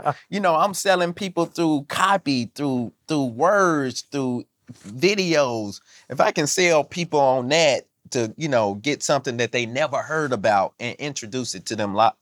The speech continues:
Speaker 2: to their lives, this work stuff is, is easy.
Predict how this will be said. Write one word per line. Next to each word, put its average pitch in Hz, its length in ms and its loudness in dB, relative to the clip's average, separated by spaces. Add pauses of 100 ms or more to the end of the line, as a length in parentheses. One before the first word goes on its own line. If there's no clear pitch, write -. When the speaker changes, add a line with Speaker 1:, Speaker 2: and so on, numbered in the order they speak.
(100)
Speaker 2:
to 127 120 -4
their 107 160 0
lives, 107 500 2 (720)
this 165 220 -2
work 139 260 2
stuff 101 360 -2
is, 87 220 -8 (100)
is 107 220 -6
easy. 104 460 -6